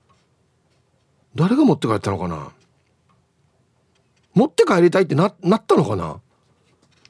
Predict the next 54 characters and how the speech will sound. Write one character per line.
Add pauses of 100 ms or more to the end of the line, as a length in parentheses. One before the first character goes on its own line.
(500)
「こ
れ
知
ら
ん
ふ
う
な
し
て
パ
ク
ろ
う
よ」
さ
っ
て、
あ
れ
な
る
か
な、
新
名
ナ
ー
ビ
ー
っ
て。 (560)
<laughs>
知
ら
ん
ふ
う
な
で
き
な
い (160)
サ
イ
ズ
な
ん
だ
よ
な。
は
い、 (1700)
あ